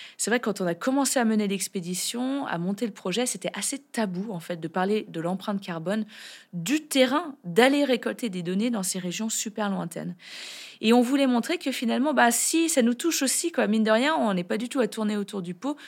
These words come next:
Nous aussi, on veut réduire l'empreinte carbone. Donc, c'était le premier pilier de l'expédition. Et pour ça,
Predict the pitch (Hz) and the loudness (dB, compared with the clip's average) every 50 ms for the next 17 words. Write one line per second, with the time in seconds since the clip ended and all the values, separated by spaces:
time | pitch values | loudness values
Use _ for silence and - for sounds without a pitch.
0 | - _ 208 226 277 320 294 - - 339 277 208 202 196 196 185 196 202 190 185 | -2 _ 6 8 8 8 6 4 2 2 2 2 0 0 -2 -2 -2 -2 -2 -4
1 | 180 - 190 185 175 - 180 170 156 165 165 - - 220 294 285 269 - - 302 | -4 -4 -6 -8 -6 -6 -8 -8 -8 -6 -6 -6 -4 -2 -2 -4 -4 0 2 2
2 | 294 285 294 - - - - 269 233 247 247 202 208 196 - - - 202 170 185 | 4 4 2 0 -2 -2 -2 0 2 2 0 0 0 -2 -4 -4 -6 -6 -6 -4
3 | 180 - - 254 - - - - - - - - - 226 - 277 254 - - - | -4 -4 -4 -4 -6 -10 -14 -18 -18 -18 -6 -4 -4 -2 0 -2 0 0 4 6
4 | - - 381 - | 6 6 6 2